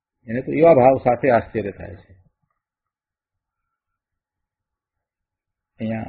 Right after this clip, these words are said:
પાના નંબર બસો બાસઠ ઉપર છેલ્લા પેરેગ્રાફમાં કહે છે કે અજ્ઞાનીને આવો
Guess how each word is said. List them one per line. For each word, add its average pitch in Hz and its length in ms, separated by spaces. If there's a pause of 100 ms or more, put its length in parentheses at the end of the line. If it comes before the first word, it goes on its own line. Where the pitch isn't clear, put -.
(640)
પાના 113 200
નંબર 104 200
બસો 107 500
બાસઠ 104 420
ઉપર 104 280 (580)
છેલ્લા 101 300
પેરેગ્રાફમાં 101 540
કહે 127 160
છે - 140
કે - 120
અજ્ઞાનીને 151 680
આવો 143 600